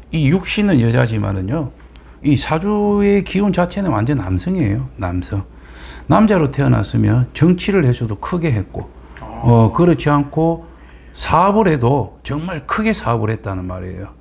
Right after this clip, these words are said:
Speaker 1: 근데 이 당시에 지금 이제 나이가 육십아홉, 칠십이잖아요.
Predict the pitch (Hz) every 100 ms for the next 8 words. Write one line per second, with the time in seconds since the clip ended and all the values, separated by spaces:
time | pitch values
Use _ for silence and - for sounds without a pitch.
0 | - - - 196 190 190 214 165 113 104
1 | 160 113 - 160 160 147 135 156 151 117
2 | 135 131 - 139 123 92 - 175 170 175
3 | 120 101 95 92 87